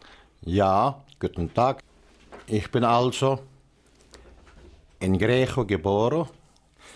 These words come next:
im Jahre neunzehnhundertdreiunddreißig, han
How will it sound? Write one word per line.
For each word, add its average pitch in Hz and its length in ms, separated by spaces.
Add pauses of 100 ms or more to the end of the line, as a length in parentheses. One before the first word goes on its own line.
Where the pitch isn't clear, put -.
(1000)
im 90 200
Jahre 113 640 (260)
neunzehnhundertdreiunddreißig, 113 1700 (1900)
han 82 320